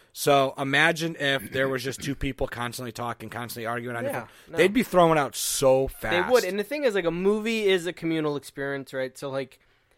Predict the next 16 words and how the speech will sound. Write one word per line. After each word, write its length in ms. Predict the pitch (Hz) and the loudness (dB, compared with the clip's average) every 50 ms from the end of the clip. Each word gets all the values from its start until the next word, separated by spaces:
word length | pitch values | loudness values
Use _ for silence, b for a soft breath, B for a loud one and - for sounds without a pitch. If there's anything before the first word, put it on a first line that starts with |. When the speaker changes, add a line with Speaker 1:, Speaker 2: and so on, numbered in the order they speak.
| _ _ _ _ | _ _ _ _
Speaker 2:
you 180 | - 160 185 190 | -8 -4 -4 -2
expect 600 | 175 - - - - - 170 170 175 - - _ | -2 -4 -8 -12 0 4 4 4 4 2 -2 _
people 340 | - 180 175 143 - 165 160 | -6 -6 -4 -4 -6 -8 -8
to, 160 | - - 160 | -4 -4 -2
like, 260 | 156 156 151 151 127 | 0 2 0 0 -2
laugh. 540 | 123 131 143 143 143 143 143 143 147 - - | -2 2 4 6 8 8 8 6 6 2 -2
You 100 | 135 131 | -6 -6
expect 380 | 127 - - - 160 156 - - | -6 -10 0 4 4 4 4 2
people 300 | - 165 151 - 151 147 | -4 -6 -4 -6 -8 -8
to, 200 | - - 175 165 | -8 -10 -10 -4
you 120 | 170 180 | 0 2
know 60 | 208 214 | 4 6
what 80 | 214 | 6
I 40 | 208 | 6
mean? 140 | 208 208 202 | 4 4 4
Like, 260 | 196 190 185 - | 4 2 2 -2